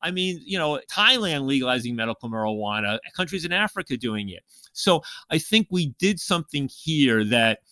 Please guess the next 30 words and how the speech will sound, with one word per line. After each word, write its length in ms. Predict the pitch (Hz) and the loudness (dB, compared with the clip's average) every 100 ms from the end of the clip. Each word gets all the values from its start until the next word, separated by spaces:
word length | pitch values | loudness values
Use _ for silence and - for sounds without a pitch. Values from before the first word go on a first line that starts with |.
| _ _ - | _ _ 0
was 220 | 143 120 | 2 2
really 200 | 151 151 | 2 4
remarkable. 840 | 131 117 139 165 - 107 87 82 _ _ - | 4 2 2 0 0 -4 -4 -6 _ _ -2
And 120 | 165 | 2
people 300 | 233 262 208 | 4 4 2
think 300 | - 190 175 | -2 -2 2
that 160 | 156 131 | 0 0
what 160 | 127 | -2
drove 400 | 101 143 180 165 | 2 4 4 4
it 100 | 120 | 2
was 220 | 123 120 | 2 2
all 200 | 127 143 | 2 2
the 120 | 131 120 | 0 -2
for-profit 760 | - 131 120 - 127 - 110 | 0 0 2 2 2 2 0
interest. 480 | 147 214 254 104 - | 0 0 -2 -2 -2
But 140 | 196 196 | -2 -2
in 80 | |
fact, 280 | 180 214 214 | 0 -2 0
the 80 | 196 | -4
for-profit 600 | - 190 - - - - | 0 -2 0 -4 -4 -2
interest 420 | 156 196 165 - | -2 0 -2 -4
played 200 | - 160 | 0 0
only 240 | 170 175 151 | 2 4 4
a 60 | |
negligible 640 | 147 175 190 196 160 139 135 | 4 4 4 4 4 4 4
role 420 | 160 226 196 120 | 4 4 2 2
in 80 | 123 | 2
the 80 | 120 | 2
U 280 | 127 120 | 4 4
S 160 | 120 - | 2 -2